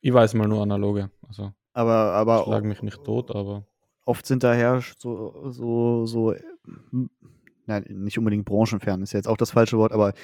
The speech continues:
Speaker 2: jetzt auch zu, zum Beispiel Sigma, ähm,
Speaker 1: Mhm.
Speaker 2: <clears throat>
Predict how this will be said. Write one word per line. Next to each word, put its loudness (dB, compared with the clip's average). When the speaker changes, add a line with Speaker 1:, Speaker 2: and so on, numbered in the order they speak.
Speaker 2:
jetzt -2
auch 4
zu, -4
zum -6
Beispiel 2
Sigma, -2
ähm, 0
Speaker 1:
Mhm. -4
Speaker 2:
<clears throat> 0